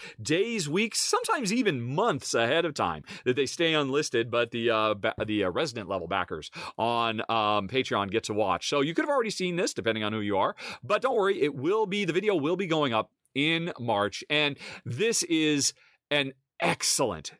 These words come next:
excellent engine building game. I was really impressed by this one quite a bit, and so was Jen. We're getting into the best of the best territory month now, folks. And, um, at its heart, it's a worker placement game that kind of borrows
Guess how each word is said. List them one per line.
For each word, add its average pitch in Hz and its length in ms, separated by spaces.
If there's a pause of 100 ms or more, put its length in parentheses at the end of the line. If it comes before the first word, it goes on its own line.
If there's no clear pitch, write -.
(360)
excellent 151 560
engine 101 340
building 92 320
game. 82 380
I 185 240
was 139 200
really 131 680
impressed 107 320
by 98 120
this 92 220
one 87 220 (240)
quite 170 280
a 151 40
bit, 104 180
and 110 160
so 147 300
was 120 200
Jen. 98 220
We're 139 120
getting 147 200
into 117 240
the 92 80
best 131 340
of 147 80
the 127 60
best 117 340 (220)
territory 120 560
month 95 280
now, 80 200
folks. 92 380 (280)
And, 165 300
um, 156 240
at 185 160
its - 160
heart, - 540 (360)
it's - 120
a 202 40
worker 330 280
placement 233 400
game 120 240 (240)
that 180 160
kind 202 320
of 339 120
borrows 170 640